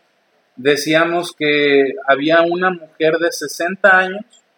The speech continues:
que estaba haciendo berrinche porque el tipo con el que andaba de treinta años,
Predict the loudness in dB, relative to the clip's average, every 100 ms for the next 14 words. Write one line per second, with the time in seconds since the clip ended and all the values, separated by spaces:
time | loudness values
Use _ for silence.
0 | _ _ _ _ _ -2 -2 2 4 4
1 | 0 -6 -6 -2 0 2 2 0 -6 -6
2 | -6 -6 -6 _ _ _ _ -2 -2 0
3 | -4 -2 -4 -2 -4 -2 -4 -2 0 0
4 | 2 2 4 4 2 -4 -6 -6 0 0
5 | 0 -4